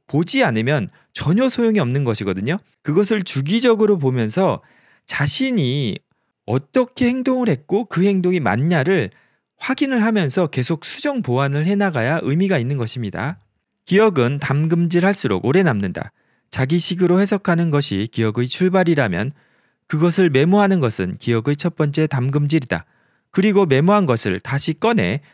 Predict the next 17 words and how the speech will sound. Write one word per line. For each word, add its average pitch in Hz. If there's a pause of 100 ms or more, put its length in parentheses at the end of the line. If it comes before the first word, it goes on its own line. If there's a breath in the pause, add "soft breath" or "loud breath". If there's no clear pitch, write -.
(120)
되뇌어 214
보는 165
것은 107 (340)
기억의 147
두 123
번째 120
담금질이다. 127 (560)
마지막 139
세 202
번째 190
담금질은 147 (380 soft breath)
다시 135
말과 117
글로 131
내뱉어 127
보는 131
것이다. 113